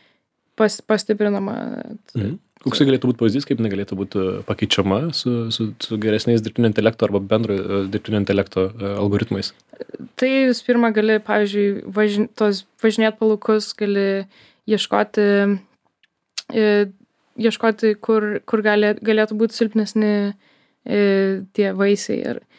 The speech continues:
Speaker 2: Mhm.
Speaker 1: e, gali, galima dar rinkimas visų būtų daug pigesnis ir, manau, efektyvesnis. Bet aš nežinau, čia,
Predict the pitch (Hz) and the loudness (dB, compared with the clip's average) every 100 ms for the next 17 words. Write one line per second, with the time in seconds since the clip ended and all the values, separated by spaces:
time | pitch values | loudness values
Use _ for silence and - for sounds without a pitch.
0 | - 208 - 220 208 196 208 208 208 208 | -10 -6 0 0 0 2 2 4 2 2
1 | 202 - - 208 208 208 208 202 208 214 | 0 -6 -4 0 2 2 2 0 -2 -2
2 | 202 214 220 233 220 214 - - - 196 | 0 0 2 2 0 0 -4 -10 -10 -6
3 | 208 - 214 208 202 _ _ _ - 220 | -4 -2 -2 0 -2 _ _ _ -2 0
4 | 214 214 214 214 - 208 202 190 202 185 | 0 0 0 0 0 2 2 -2 -6 -6
5 | - 202 196 196 190 185 - - 214 - | -4 -4 -2 -4 -2 -4 -6 -10 -12 -10
6 | - 202 202 202 - - _ - 214 208 | -6 -6 -4 -8 -10 -20 _ 2 4 4
7 | 214 220 208 208 202 190 - - | 2 0 0 0 -2 -6 -12 -14